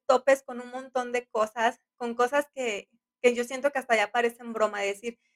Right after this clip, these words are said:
"Es que no es posible, ¿no? No es posible que esté a punto de dar otro paso y que a la persona le dio covid y se detuvo, o que no se pudo procesar el pago, o que no me contesta el proveedor, no me contestan de gobierno", etcétera, etcétera.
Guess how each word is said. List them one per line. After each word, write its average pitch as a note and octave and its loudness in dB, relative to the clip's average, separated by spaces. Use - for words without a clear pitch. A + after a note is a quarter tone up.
"Es A#3+ -4
que C#4+ -6
no C#4 0
es C4+ -4
posible, B3+ -4
¿no? A#3 -4
No C4 -8
es B3+ -10
posible C#4+ 0
que A#3 6
esté A#3+ 6
a C4 0
punto D#4 -6
de D#4 4
dar B3+ 6
otro D4 0
paso C#4+ 4
y D#4 -2
que A#3+ 2
a - 4
la A3 0
persona B3+ -4
le B3+ 4
dio A3+ 8
covid B3+ 4
y B3+ -14
se A3+ -8
detuvo, G3 -8
o A#3+ 2
que A#3+ 6
no A#3+ -4
se C#4+ -10
pudo C#4+ 8
procesar A3+ -4
el A3+ 0
pago, F#3+ -2
o A#3+ 4
que B3+ 0
no B3+ -2
me D4 -10
contesta A#3 -2
el B3 -2
proveedor, F#3+ -2
no A#3+ -4
me D4+ -8
contestan A#3+ -6
de B3 10
gobierno", G3 0
etcétera, B3 -4
etcétera. - -10